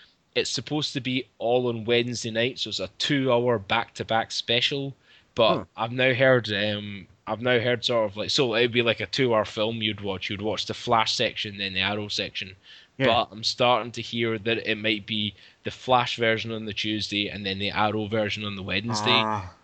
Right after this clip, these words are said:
Speaker 1: But, uh, so I don't know if that's been, like, a last-minute production change, but I think their original intention was to make it almost like a mini movie, like a T V movie, uh,
Speaker 2: Mm.
Speaker 1: as the sort of end of the mid-season.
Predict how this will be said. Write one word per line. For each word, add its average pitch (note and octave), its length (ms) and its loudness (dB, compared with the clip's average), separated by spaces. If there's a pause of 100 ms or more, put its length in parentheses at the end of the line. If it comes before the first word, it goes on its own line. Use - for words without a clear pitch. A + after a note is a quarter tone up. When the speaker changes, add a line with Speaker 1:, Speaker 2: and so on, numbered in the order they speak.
(140)
Speaker 1:
But, A2 200 2
uh, G#2 240 6
so G#2+ 480 0
I A#2 80 2
don't B2+ 200 0
know B2 260 2
if G2+ 160 -6
that's G2 260 2
been, G#2+ 220 -6
like, G2 180 -6
a F2+ 60 -6
last-minute F#2+ 580 -2
production A2+ 540 -2
change, A2+ 400 0
but F2 120 -4
I F2 60 -4
think A#2+ 240 2
their A2 240 0
original A2 440 -2
intention A#2 500 0
was A2+ 140 -2
to A2 100 -4
make G2+ 260 -2
it G2+ 140 -2
almost G#2+ 340 -4
like G#2 140 -4
a F#2+ 40 -2
mini G2 320 -2
movie, G2+ 380 2
like G#2 180 -8
a G#2 60 -4
T G#2 280 -4
V G#2+ 180 0
movie, A2+ 420 2 (400)
uh, G2 40 -2
Speaker 2:
Mm. G2 260 0
Speaker 1:
as G2 240 -4
the G2 100 -6
sort F#2+ 300 -2
of - 120 -20
end G2 360 -4
of F#2+ 180 -8
the F2+ 280 0
mid-season. F#2+ 760 -4